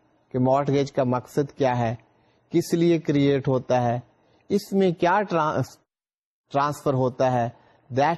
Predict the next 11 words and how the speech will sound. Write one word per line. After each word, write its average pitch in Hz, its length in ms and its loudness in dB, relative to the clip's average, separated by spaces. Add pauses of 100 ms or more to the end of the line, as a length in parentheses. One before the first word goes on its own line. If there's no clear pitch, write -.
is 170 100 2
the 147 120 0 (180)
transfer 156 560 0
of 131 140 2 (180)
an 123 100 -2
interest 127 760 -2
in 131 100 2
that 123 300 0
specific - 760 -4 (440)
immovable 123 680 0
property۔ 107 460 -4